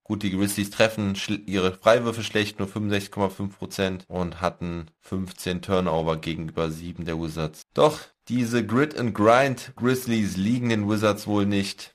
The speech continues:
Die zweite Niederlage gegen sie. Mit der Defense haben sie ihre Probleme und mit so einem dominanten Center sowieso. Am Freitag,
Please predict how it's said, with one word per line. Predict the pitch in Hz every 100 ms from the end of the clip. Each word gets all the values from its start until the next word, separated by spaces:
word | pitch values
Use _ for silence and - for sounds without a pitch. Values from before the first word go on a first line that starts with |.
| _ -
Die | 98
zweite | - 95 98 98
Niederlage | 101 101 95 95 95
gegen | 92 95 92
sie. | 90 92 95 92 -
Mit | 92 95
der |
Defense | 92 98 92 87 -
haben | 92 98 101
sie | 98
ihre | 98 92
Probleme | - 92 98 101 101 95 -
und | 113 113 104 - _ -
mit | 98
so | 104
einem | 92 98
dominanten | 98 95 95 95 92 92
Center | - 95 92 92 87 87 _
sowieso. | - 104 104 101 92 92 90 90 _ -
Am | 123 120
Freitag, | 120 110 101 87 -